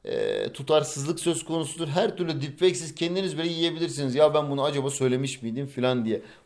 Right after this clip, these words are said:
Burada ben herkese tutarlı olmayı tavsiye ediyorum. İnfodemi biliyorsunuz, e, bilgi kirliliği, e, salgın halindeki bilgi kirliliği ve bu, e, maalesef bu en son covid on dokuz salgınında da ortaya çıktı,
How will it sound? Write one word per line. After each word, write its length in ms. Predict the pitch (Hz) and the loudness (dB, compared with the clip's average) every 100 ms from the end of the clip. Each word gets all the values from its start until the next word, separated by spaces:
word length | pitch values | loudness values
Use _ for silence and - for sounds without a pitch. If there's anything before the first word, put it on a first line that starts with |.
| - | -8
Burada 240 | 233 165 | 8 8
ben 100 | 143 | 8
herkese 580 | 151 151 135 123 147 - - - | 6 4 4 6 6 6 -8 -18
tutarlı 400 | 135 139 135 143 | 0 8 8 10
olmayı 320 | 127 127 143 | 6 4 2
tavsiye 400 | 127 117 113 131 | 4 4 4 4
ediyorum. 280 | 117 107 92 - - - | 4 4 0 -10 -20 -8
İnfodemi 600 | 170 185 196 208 226 226 | -2 8 12 12 10 4
biliyorsunuz, 600 | 202 220 220 208 214 214 - - - | 2 2 0 2 2 0 -4 -20 -6
e, 240 | 143 147 135 | 0 0 0
bilgi 340 | 175 175 214 | -2 0 -2
kirliliği, 640 | 220 190 147 127 120 123 - - - | 0 0 2 2 2 0 -6 -20 -8
e, 680 | 107 113 110 107 110 110 104 | 0 2 4 4 4 4 2
salgın 480 | - 127 135 139 196 | 2 6 6 8 8
halindeki 760 | 185 156 143 127 117 110 110 107 | 8 8 8 6 2 0 -4 -2
bilgi 260 | 107 107 | -2 -4
kirliliği 640 | 107 117 107 104 120 185 - - _ | -6 -4 -4 -2 -2 -4 -8 -20 _
ve 200 | 135 151 | 0 4
bu, 400 | 160 190 190 190 - - | 10 12 12 8 -8 -4
e, 760 | 127 135 131 127 127 127 127 123 | 2 6 8 8 8 6 6 4
maalesef 560 | 143 160 160 165 143 | 6 6 6 2 0
bu 120 | 147 151 | 0 2
en 140 | 165 | 2
son 260 | 156 160 151 | 2 -2 0
covid 200 | 151 156 | 0 2
on 180 | 165 165 | 0 0
dokuz 240 | 151 147 | -2 -4
salgınında 680 | - 139 143 151 156 156 160 | 6 6 6 4 2 4 8
da 320 | 156 127 - - | 8 8 2 4
ortaya 480 | 120 120 120 113 | 4 4 4 4
çıktı, 420 | 110 107 - 117 | 4 -8 -4 -4